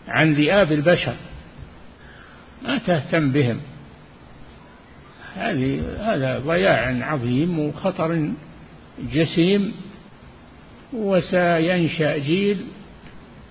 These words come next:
نت-، نتيجة هذا الإهمال جيل مضيع، خصوصًا في هذا الزمان وهذا الوقت.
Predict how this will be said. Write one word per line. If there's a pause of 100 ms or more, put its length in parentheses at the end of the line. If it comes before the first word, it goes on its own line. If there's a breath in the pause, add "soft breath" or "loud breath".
(720)
نت-،
نتيجة
هذا
الإهمال (1200)
جيل
مضيع، (1500)
خصوصًا
في
هذا
الزمان
وهذا
الوقت.